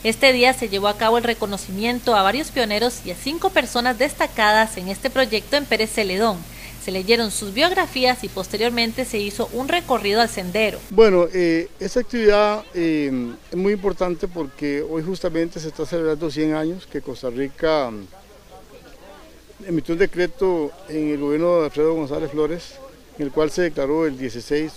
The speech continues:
Speaker 2: eh, perdón, el quince, que sería el día de mañana, pero celebramos hoy por ser domingo, el Día del Árbol en Costa Rica.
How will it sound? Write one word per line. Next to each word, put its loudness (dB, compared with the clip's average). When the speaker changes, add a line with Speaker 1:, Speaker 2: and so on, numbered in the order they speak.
Speaker 2:
eh, -2
perdón, 2
el 0
quince, -2
que 0
sería 0
el -4
día 2
de 4
mañana, 0
pero -6
celebramos -4
hoy -4
por -8
ser -4
domingo, -2
el -6
Día 4
del 4
Árbol -2
en -4
Costa -6
Rica. -4